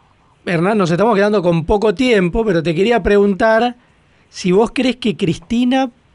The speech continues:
Kirchner podría ir presa, eh, si la condenan,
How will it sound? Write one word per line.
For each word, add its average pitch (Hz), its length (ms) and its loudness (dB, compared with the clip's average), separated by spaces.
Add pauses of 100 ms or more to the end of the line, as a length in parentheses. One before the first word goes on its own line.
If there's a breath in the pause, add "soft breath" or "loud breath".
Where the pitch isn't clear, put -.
(360)
Kirchner 220 540 0
podría 220 500 2
ir 160 160 0
presa, 175 640 0 (640 soft breath)
eh, 151 160 -2
si 190 180 -2
la 160 180 2
condenan, 202 920 2